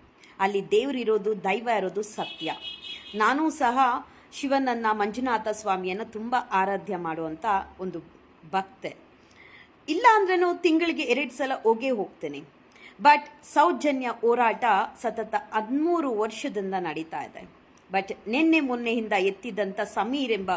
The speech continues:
ಯುವಕ, ಮುಸ್ಲಿಂ ಯುವಕ ಧ್ವನಿ ಎತ್ತಿದ ಕೂಡಲೇ ಅನೇಕ ಜನ ಧರ್ಮದ ಬಗ್ಗೆ, ಜಾತಿಯ ಬಗ್ಗೆ, ಅವನ ಆ ಜಾತಿ, ಅವನು ಧರ್ಮದ ಬಗ್ಗೆ ಮಾತಾಡ್ತಾ ಇದ್ದಾನೆ, ದೇವಸ್ಥಾನದ ಬಗ್ಗೆ ಮಾತಾಡ್ತಾ ಇದ್ದಾನೆ, ಹಿಂದೂ ಧರ್ಮಗಳ ಬಗ್ಗೆ ಟಾರ್ಗೆಟ್ ಮಾಡಿ ಮಾತಾಡ್ತಾ ಇದ್ದಾನೆ ಅಂತ ಹೇಳುವಂಥ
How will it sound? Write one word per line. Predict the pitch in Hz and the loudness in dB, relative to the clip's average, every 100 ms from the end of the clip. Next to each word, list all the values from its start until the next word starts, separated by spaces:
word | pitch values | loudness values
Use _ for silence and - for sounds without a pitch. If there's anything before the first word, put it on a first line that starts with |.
| - 196 | -4 -4
ಯುವಕ, | 226 233 214 196 | -2 0 0 0
ಮುಸ್ಲಿಂ | 208 - 262 277 | -2 -10 -6 -4
ಯುವಕ | 214 202 202 226 - - - 180 | -2 -2 0 -2 -2 -8 -18 -10
ಧ್ವನಿ | 214 262 277 277 240 | 2 4 4 0 0
ಎತ್ತಿದ | 247 302 262 240 | 0 -2 -4 -6
ಕೂಡಲೇ | 233 240 226 233 226 | -6 -6 -4 -2 -4
ಅನೇಕ | - 185 208 320 415 392 330 | -4 -2 0 2 2 2 0
ಜನ | 269 247 | 0 0
ಧರ್ಮದ | 202 208 226 247 202 | 0 0 0 -2 -4
ಬಗ್ಗೆ, | 190 180 180 170 | -4 -6 -4 -6
ಜಾತಿಯ | 160 196 220 - 240 190 | -4 -2 -2 -2 -4 -4
ಬಗ್ಗೆ, | 185 170 180 170 - - - - - | -4 -6 -6 -6 -8 -20 -20 -16 -2
ಅವನ | 208 233 214 | 2 4 6
ಆ | 277 | 4
ಜಾತಿ, | 262 277 220 - 208 202 | 4 4 4 2 -2 0
ಅವನು | 220 226 | 2 0
ಧರ್ಮದ | 180 240 285 311 254 | 2 2 4 -2 -2
ಬಗ್ಗೆ | 240 202 | -2 -2
ಮಾತಾಡ್ತಾ | 214 202 202 190 - 190 | 0 0 0 -4 -2 -2
ಇದ್ದಾನೆ, | 190 190 | -2 -4
ದೇವಸ್ಥಾನದ | 170 233 311 320 285 269 226 | 0 0 0 2 2 2 -2
ಬಗ್ಗೆ | 208 202 208 | -6 -4 -2
ಮಾತಾಡ್ತಾ | 202 196 190 - 190 | -2 -2 -4 -2 -4
ಇದ್ದಾನೆ, | 190 196 | -2 -2
ಹಿಂದೂ | 226 285 370 | -2 0 2
ಧರ್ಮಗಳ | 285 262 254 240 233 | 2 2 0 0 -2
ಬಗ್ಗೆ | 220 208 | -2 -6
ಟಾರ್ಗೆಟ್ | 208 - 196 208 208 214 | -2 2 2 0 -4 -2
ಮಾಡಿ | 190 190 | -2 0
ಮಾತಾಡ್ತಾ | 185 180 185 180 - | -4 -2 -4 -4 -4
ಇದ್ದಾನೆ | 175 180 180 | -2 -2 -4
ಅಂತ | 190 190 | -6 -6
ಹೇಳುವಂಥ | 175 180 220 220 196 | -2 0 0 -2 -2